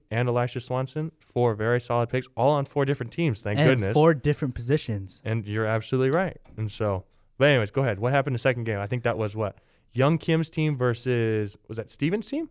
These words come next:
Speaker 2: Yeah.
Speaker 1: So
Speaker 2: So
Speaker 1: two Florida boys.
Speaker 2: yeah. So it's first time Young Kim's playing. They had a bye last week,
Speaker 1: Hmm.
Speaker 2: uh, but they did lose. Sadly, they're oh and one.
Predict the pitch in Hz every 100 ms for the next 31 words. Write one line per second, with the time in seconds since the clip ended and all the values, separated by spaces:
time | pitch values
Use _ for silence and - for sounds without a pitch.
0 | _ 131 214 156 107 - - 208 202 196
1 | 160 - 156 208 156 117 80 - - 123
2 | 262 294 147 196 190 - 226 - 196 202
3 | 220 160 151 160 - 170 - 165 170 185
4 | 143 147 131 135 127 117 123 147 165 _
5 | - 113 104 95 123 131 123 117 143 151
6 | 127 - 160 175 165 196 202 135 - 135
7 | 165 165 123 117 123 123 147 170 143 135
8 | 160